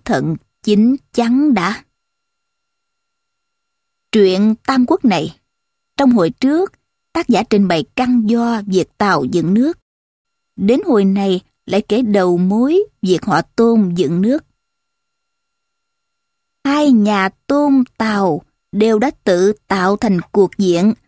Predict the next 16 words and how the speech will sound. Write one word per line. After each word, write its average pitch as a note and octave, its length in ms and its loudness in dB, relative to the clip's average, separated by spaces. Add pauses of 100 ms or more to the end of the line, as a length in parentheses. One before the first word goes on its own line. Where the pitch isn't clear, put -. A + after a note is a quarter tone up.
(120)
mà F#3 240 -2
Lưu A3+ 240 0
Quyền F3 320 -2
Đức D4 180 0 (260)
hãy F#3 180 0
còn F3 280 -2
long A#3 400 2
dong A3+ 320 0
phiêu A#3+ 420 0
bạt E3 300 -6 (160)
không A#3+ 300 0 (120)
chỗ E3 320 0
nương A3 260 0
thân. G3+ 260 -2 (1300)
Nhưng A3+ 440 2
người F3+ 340 0